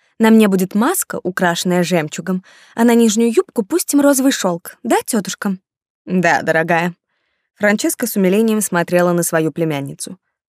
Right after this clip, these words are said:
"Ты будешь самой красивой маской на празднике. Если тебе еще что-то нужно для твоего костюма, то говори, не стесняйся.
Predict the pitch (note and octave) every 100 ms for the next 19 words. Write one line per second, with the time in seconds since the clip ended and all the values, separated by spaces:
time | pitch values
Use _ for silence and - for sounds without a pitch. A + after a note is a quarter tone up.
0 | _ - D#3 D3+ E3 E3+ - D#3 E3 A#3
1 | - F3+ - D#3+ D#3+ D#3 D3 D3+ - D#3+
2 | D#3+ - D#3 D3+ E3+ E3 E3 _ _ _
3 | - F3+ F#3 F3+ E3+ F3+ E3+ E3 F3 -
4 | F3 E3+ E3+ E3 D#3+ E3 E3+ E3 E3 E3+
5 | - G#3+ C#4 C#4 - - G3 F#3 D#3+ D3
6 | C#3 D3+ F3+ - - D#3+ C#3+ - -